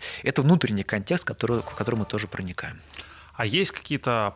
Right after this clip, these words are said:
Speaker 2: планы вот по поиску гробниц, э, ш-, понимание, что вот самых, э,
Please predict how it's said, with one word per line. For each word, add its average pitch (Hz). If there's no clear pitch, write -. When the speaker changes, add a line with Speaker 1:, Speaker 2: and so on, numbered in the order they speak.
Speaker 2:
планы 110
вот 90
по 98
поиску 113
гробниц, 101
э, 95
ш-, -
понимание, 104
что -
вот -
самых, 120
э, 107